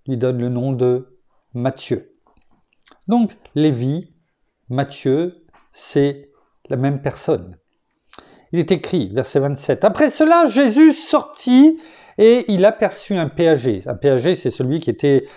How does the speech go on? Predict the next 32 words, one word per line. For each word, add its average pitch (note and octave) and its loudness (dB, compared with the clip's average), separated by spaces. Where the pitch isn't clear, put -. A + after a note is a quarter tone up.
là E3+ 4
pour, E3+ 2
euh, C3 2
récolter D3+ 2
les C#3+ 0
impôts, C#3+ -2
on A2+ -8
va G#2+ -2
dire. F#2+ -8
Alors, G#2+ -4
comme B2+ 0
de C3 2
bien B2+ 0
entendu, C#3 -2
un, B2 -2
ce - -20
qu'on A#2 -6
appelle A#2+ -2
aujourd'hui B2+ -2
un A#2 -4
percepteur F3 -2
d'impôts, G3 -2
même C3+ -6
si - -20
c'est B2+ -4
un A#2 -4
petit B2 -10
peu A#2+ -6
moins A#2+ -4
di-, A2 -8
vrai C3+ 2
aujourd'hui, D3 2